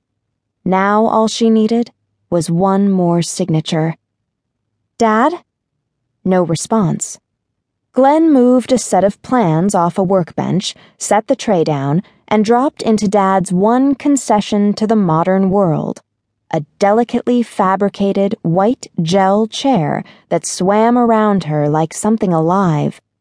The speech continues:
molding itself to her body as she sat. As she leaned back, a headrest sprouted up and cradled her head like a small pair of hands. Glenn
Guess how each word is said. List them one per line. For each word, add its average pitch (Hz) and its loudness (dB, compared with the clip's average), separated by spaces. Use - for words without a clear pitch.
molding 208 2
itself 165 -2
to 170 -2
her 165 0
body 175 0
as 151 -2
she - -6
sat. 170 -4
As 226 0
she 269 0
leaned 311 2
back, 160 -2
a 220 -2
headrest 185 0
sprouted 277 0
up 165 -2
and 220 0
cradled 262 0
her 262 0
head 175 0
like 170 -2
a 170 0
small 185 0
pair 175 -2
of 180 -2
hands. 151 -2
Glenn 190 0